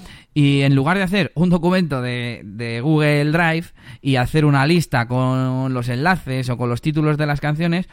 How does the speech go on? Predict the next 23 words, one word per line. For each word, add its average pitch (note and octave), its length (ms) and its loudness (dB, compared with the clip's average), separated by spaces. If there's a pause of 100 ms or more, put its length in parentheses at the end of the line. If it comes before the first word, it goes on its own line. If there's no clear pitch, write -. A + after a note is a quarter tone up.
(120)
lo G2+ 220 -4
que G#2+ 80 -2
hago G#2+ 160 0
ahora A2 160 2
es - 80 -2
capturarlo B2 800 0
a A#2 100 0
mi G#2 160 0
Todoist C3 520 0 (300)
y C#3 140 0
tengo G3+ 320 2
un D3+ 160 4
proyecto D#3+ 480 0
que A2 100 -6
no B2+ 80 0
es C3 100 -2
más G#2+ 180 -4
que C3 80 0
un D3 100 2
contenedor D#3 580 0
que B2+ 120 -8
se B2+ 100 -4
llama D3 260 -2